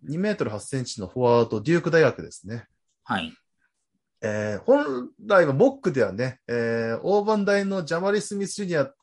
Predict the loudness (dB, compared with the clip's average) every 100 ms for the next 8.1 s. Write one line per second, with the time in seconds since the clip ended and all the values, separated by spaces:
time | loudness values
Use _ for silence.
0 | _ -6 -6 -4 0 2 0 -4 -6 -6
1 | -10 -20 -20 -20 -20 -20 -20 _ -8 -6
2 | 4 4 4 2 -2 -4 -8 -6 -4 -2
3 | 0 0 -2 -14 _ _ _ -8 -8 -8
4 | _ -20 _ -12 -4 0 0 -2 -4 -10
5 | -10 -12 -10 -4 0 2 0 -4 -8 -8
6 | -8 -12 -14 -14 -12 -12 -12 -12 -18 -14
7 | -14 -14 -20 _ -20 -10 -6 -6 -8 -16
8 | -18